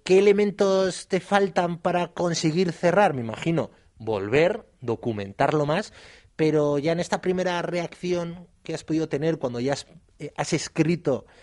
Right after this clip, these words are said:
a las instituciones que tú has considerado necesarias, ¿no? La universidad, al gobierno, de que aquello puede tener un valor arqueológico, eh, ¿qué necesita esa área? Una universidad, que el propio gobierno te lo acepte, que el campesino que ahora es propietario de ese túmulo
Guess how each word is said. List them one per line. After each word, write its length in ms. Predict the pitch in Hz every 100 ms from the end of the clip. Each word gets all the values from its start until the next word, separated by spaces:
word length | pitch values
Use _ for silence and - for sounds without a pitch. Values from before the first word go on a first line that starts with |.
| - -
a 80 |
las 180 | 127 123
instituciones 640 | 131 - 127 120 143 139
que 100 | 143
tú 100 | 147
has 120 | 143 -
considerado 640 | 139 123 135 123 127 131
necesarias, 640 | 123 127 110 131 127 98 -
¿no? 200 | 131 214
La 100 | 123
universidad, 680 | 110 107 - 107 117 123 123
al 140 | 110
gobierno, 540 | 107 107 123 127 131 135 - - - -
de 140 | 135
que 140 | 143
aquello 320 | 131 160 160 160
puede 160 | 160
tener 180 | 156 151
un 60 | 151
valor 240 | 143 147
arqueológico, 600 | - 147 147 180 175 202 - - - - _ _
eh, 380 | - 139 127 123
¿qué 80 | -
necesita 380 | 160 160 147 156
esa 140 | -
área? 260 | 139 110 101 - -
Una 200 | 160 165
universidad, 680 | 156 151 143 147 156 151
que 140 | - 123
el 60 |
propio 260 | - 147 160
gobierno 720 | 143 135 156 147 156 143 143
te 140 | 147 139
lo 60 |
acepte, 420 | 135 156 - 151
que 100 | -
el 100 | 156
campesino 800 | 151 156 143 151 143 190 196 196 -
que 140 | 180
ahora 480 | 170 185 185 170 151 - - -
es 140 | 165
propietario 580 | - 185 175 143 123 185
de 60 | 160
ese 180 | - 135
túmulo 540 | - 175 170 160